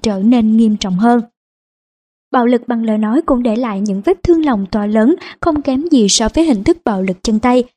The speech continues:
Thậm chí, bạo lực bằng lời nói còn có thể khiến cho nạn nhân phải chịu đựng những cú chấn thương về tinh thần có tác động lớn hơn nhiều so với bạo lực chân tay.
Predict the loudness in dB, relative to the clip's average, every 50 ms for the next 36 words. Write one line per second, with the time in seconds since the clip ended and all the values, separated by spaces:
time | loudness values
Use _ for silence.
0 | _ _ _ _ _ -6 -4 -2 -2 -2 0 2 2 4 4 2 0 _ _ _
1 | _ 0 0 2 2 0 -2 -2 _ -4 -2 -2 0 0 0 0 0 0 0 -2
2 | -2 -2 -4 -2 -2 -2 -2 -2 0 -2 -2 -2 -2 -2 0 0 0 0 0 0
3 | 0 0 -2 0 2 2 4 4 2 0 -2 -12 -16 -6 -2 0 0 0 2 2
4 | 2 2 2 0 -2 -2 -2 -2 -4 -2 0 2 2 2 2 0 -2 -2 -2 -2
5 | 0 2 2 2 2 2 0 -2 -2 -2 -2 -2 0 0 2 0 0 0 -4 -12
6 | -18 -8 _ -4 -2 -2 -2 -2 -2 -2 -2 0 0 0 0 0 0 0 -2 -2
7 | -2 0 2 4 4 4 4 2 0 -2 -4 -4 -4 -4 -4 -4 -4 -4 -4 -6
8 | -6 -8 _ -2 -2 -2 0 2 2 2 2